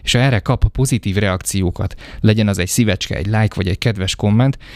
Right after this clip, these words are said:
az lényegében ilyen léleksimogató dolog.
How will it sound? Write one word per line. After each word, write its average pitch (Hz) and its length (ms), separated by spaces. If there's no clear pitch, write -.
az 104 120
lényegében 120 500
ilyen 127 160
léleksimogató 98 880
dolog. 92 380